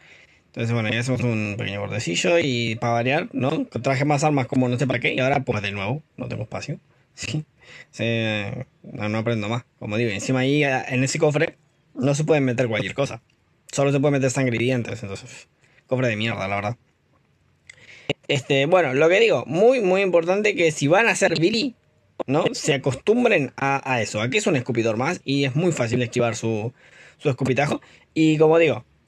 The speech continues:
eh, lo voy a mencionar en los tres vídeos, lo más, lo más fácil de los tres es la Lucy, es súper fácil, casi que no les pega, muy, muy fácil, la verdad. Y,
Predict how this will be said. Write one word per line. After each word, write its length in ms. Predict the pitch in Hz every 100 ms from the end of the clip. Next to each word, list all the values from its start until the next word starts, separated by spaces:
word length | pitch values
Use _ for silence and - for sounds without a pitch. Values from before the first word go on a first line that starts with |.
| -
eh, 260 | 127 135
lo 80 | 131
voy 80 | 139
a 40 |
mencionar 380 | 165 160 170 160
en 60 | 139
los 100 | 139
tres 140 | 139
vídeos, 420 | 135 143 202 214 - _ -
lo 380 | 143 135 139 135
más, 400 | 175 170 127 -
lo 180 | 127 123
más 320 | 139 151 127
fácil 640 | - - 185 180 175 143 117
de 120 | 120
los 180 | 117 -
tres 320 | 147 180 -
es 220 | 139 135
la 160 | 127 120
Lucy, 260 | 139 156 -
es 100 | 120
súper 560 | - - - 151 110 117
fácil, 300 | 135 - -
casi 240 | 135 139
que 100 | 123
no 80 | 113
les 160 | -
pega, 320 | - 131 156 - - - - -
muy, 360 | 143 165 185
muy 200 | 143 139
fácil, 380 | 123 135 - 147
la 80 | 120
verdad. 240 | 110 151 - - - _ _ -
Y, 720 | 160 151 143 139 139 135 131